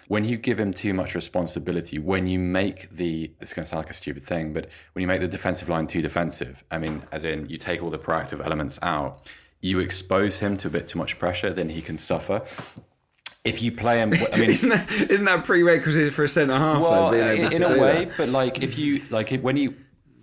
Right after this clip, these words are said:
Speaker 1: periodically, Mauricio Pochettino would play him in a, a back three with Toby Alderweireld and Jan Vertonghen. And you had players there that were kind of,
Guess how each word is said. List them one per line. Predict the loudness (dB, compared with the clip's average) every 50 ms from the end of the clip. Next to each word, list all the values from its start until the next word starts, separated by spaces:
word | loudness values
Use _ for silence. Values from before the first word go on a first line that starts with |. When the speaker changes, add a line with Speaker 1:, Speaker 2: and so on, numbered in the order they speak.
| -16 -8
Speaker 1:
periodically, | -2 0 2 4 4 4 2 0 0 0 0 0 2
Mauricio | 2 0 0 0 -2 -4 -4
Pochettino | -4 -4 -6 -4 -4 -4 -2 -2 -2
would | -4 -4 -4
play | -2 -2 0
him | 0 -2
in | -2 -2
a, | -2 -2 -2 -2 -4 -4 -4 -4
a |
back | -2 0 0 -2 -2
three | -4 -6 -4 -4 -4 -4 -6 -8 -10
with | -10 -6 -4 -4 -2 -2 -4 -4 -6 -8 -12 -18 -20 _ _ -8
Toby | -6 -4 -2 -2 -2
Alderweireld | -2 -4 -4 -4 -2 -2 0 -2 -2 -4
and | -4 -4
Jan | -4 -4 -6
Vertonghen. | -6 -8 -8 -6 -6 -6 -6 -8 -10 -12 -12 -14 -18 -20 -20 -20 -20 _ _ _ -4
And | -2 -2
you | 0
had | 0 2 2 2 0 0
players | -2 0 2 2 2 0 -2 -2
there | -2 -2 0 0 -2 -2 -4 -6 -8
that | -8 -8
were | -8 -10
kind | -10 -8 -6 -6 -4 -4 -4
of, | -6 -6 -8